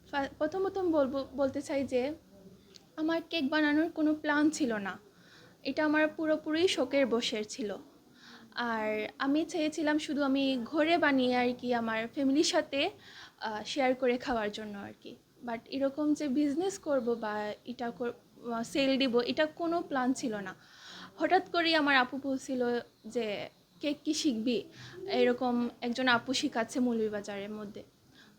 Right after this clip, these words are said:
তখন বললাম যে, "আমারও তো ইচ্ছা ছিল শিখার।" তারপর আপু আমাকে এখানে ভর্তি করে দিয়েছি-, দিয়েছিল আপুর ওই যে মৌলভীবাজারের একজন আপু, ওইখানে ভর্তি করে দিয়ে দেয় আমাকে।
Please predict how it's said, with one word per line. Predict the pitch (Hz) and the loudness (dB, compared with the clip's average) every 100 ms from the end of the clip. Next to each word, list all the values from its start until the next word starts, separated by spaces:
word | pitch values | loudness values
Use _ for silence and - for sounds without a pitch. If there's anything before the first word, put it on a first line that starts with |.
| - | -4
তখন | 330 339 359 | -2 0 2
বললাম | 339 311 302 294 | 4 4 4 4
যে, | 269 | 2
"আমারও | 269 277 | 2 2
তো | 277 | 2
ইচ্ছা | 277 269 330 | 0 0 -4
ছিল | 330 311 247 240 247 | 0 4 4 4 0
শিখার।" | - 262 233 208 214 - - - - - - | -4 -4 -2 -4 -4 -10 -20 -20 -20 -20 0
তারপর | 294 294 - 311 | 2 2 2 4
আপু | 285 294 | 4 2
আমাকে | 285 262 254 247 240 | 0 2 2 0 -2
এখানে | - 240 | 0 0
ভর্তি | 233 240 254 | 2 2 0
করে | 247 247 | 0 0
দিয়েছি-, | 220 220 214 226 - 226 | 2 -2 -4 -8 -6 0
দিয়েছিল | 240 226 254 226 | 0 0 0 -2
আপুর | 214 226 220 - | -2 -4 -6 -6
ওই | 226 | -8
যে | 202 202 233 - | -6 -10 -14 -4
মৌলভীবাজারের | 254 269 254 254 285 339 339 | 2 4 4 6 6 6 6
একজন | 254 247 | 4 0
আপু, | 233 220 262 320 - - - - | 0 -2 -4 -4 -6 -14 -20 -4
ওইখানে | 247 254 262 247 240 - _ - - - - | 0 0 0 0 0 -4 _ -20 -20 -16 -2
ভর্তি | 262 247 269 | 0 0 -2
করে | 254 240 | -2 -2
দিয়ে | 220 220 | -2 -2
দেয় | 226 226 | -2 -4
আমাকে। | 220 226 254 | -6 -8 -8